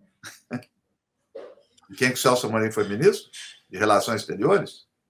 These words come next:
Tá vendo? A gente nem lembra. <laughs> É o tempo.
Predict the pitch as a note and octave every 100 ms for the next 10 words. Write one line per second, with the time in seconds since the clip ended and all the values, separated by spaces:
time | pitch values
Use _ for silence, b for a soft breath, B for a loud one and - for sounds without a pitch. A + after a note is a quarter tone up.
0 | _ _ _ _ _ _ _ _ _ _
1 | _ A3 _ _ _ _ _ _ _ -
2 | - C#3+ F3 D3+ E3 F#3 G#3 G3+ E3 D3
3 | - - - - - F#3 F3+ F3+ F#3+ A2
4 | A#2+